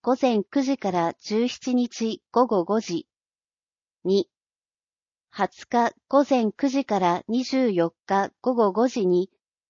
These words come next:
同組合ホームページのフォームで同組合へ。二次元コードがあります。先着各二十人。問い合わせ。枚方寝屋川消防組合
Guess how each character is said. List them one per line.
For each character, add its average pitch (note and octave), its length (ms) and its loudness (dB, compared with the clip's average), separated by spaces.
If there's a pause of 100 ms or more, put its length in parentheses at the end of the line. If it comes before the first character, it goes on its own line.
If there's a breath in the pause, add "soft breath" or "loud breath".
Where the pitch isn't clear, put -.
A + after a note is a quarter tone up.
同 B3+ 220 4
組 G3+ 400 0
合 G#3+ 200 0
ホ A3+ 200 0
ー C4 40 2
ム C#4+ 120 4
ペ D4 240 2
ー - 20 0
ジ A#3 140 -4
の F#3 140 2
フ C4 120 -4
ォ C4+ 120 4
ー B3+ 40 2
ム G#3+ 120 2
で F3 340 0
同 B3+ 280 0
組 F3+ 400 0
合 G#3 100 0
へ。 F#3 340 -4 (920)
二 G3 140 0
次 A3+ 120 -2
元 C#4 260 2
コ C#4+ 200 4
ー C#4 40 2
ド A3 120 2
が E3+ 140 0
あ D#3+ 80 0
り D#3+ 120 0
ま D#3 140 0
す。 - 240 -14 (800)
先 B3 380 -2
着 A#3 560 -2
各 A#3 320 -2
二 F3 160 2
十 B3 280 0
人。 D#3+ 360 0 (760)
問 G#3+ 220 2
い B3+ 80 2
合 A#3+ 60 2
わ A#3 120 2
せ。 G#3+ 320 -4 (1000)
枚 B3 140 2
方 C4+ 300 0
寝 A3+ 120 0
屋 A#3+ 160 2
川 C#4 260 4
消 C#4 280 2
防 C#4 260 2
組 B3+ 380 0
合 E3+ 200 0